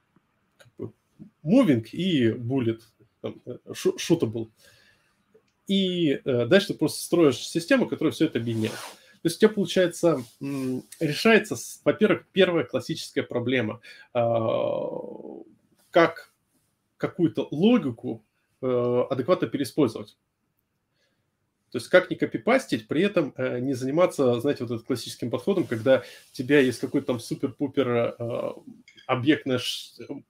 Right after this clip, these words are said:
объектный какой-то объект, э, который лежит черт знает где, и тебе для того, чтобы до его логики, э, дотянуться, нужно его инстанс создать непонятно зачем. Знаете, как ш-, ш-, шляпа в виде вагона в Half-Life. Или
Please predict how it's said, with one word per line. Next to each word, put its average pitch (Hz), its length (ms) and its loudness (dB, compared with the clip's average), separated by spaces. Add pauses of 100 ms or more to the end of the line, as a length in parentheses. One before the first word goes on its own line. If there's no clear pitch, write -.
(220)
объектный 131 500 0
какой-то 127 500 -4 (120)
объект, 170 500 0
э, 120 240 2 (320)
который 131 380 -2
лежит 131 260 -2
черт 131 220 0
знает 123 260 0
где, 202 220 4
и - 80 -2
тебе 139 120 2
для 123 140 -4
того, 139 160 0
чтобы 127 180 -4
до 127 100 0
его 135 140 0
логики, 127 360 -2
э, 123 480 0
дотянуться, 147 520 -2
нужно 151 280 0
его 123 340 0
инстанс 135 340 -2
создать 135 300 2
непонятно 120 380 -2
зачем. 110 340 -6 (840)
Знаете, 127 220 4
как - 140 -12 (120)
ш-, - 280 0
ш-, - 160 -4 (320)
шляпа 165 340 6
в 120 60 2
виде 123 160 2
вагона 113 580 2
в - 20 2
Half-Life. 113 480 -2 (440)
Или 113 240 -4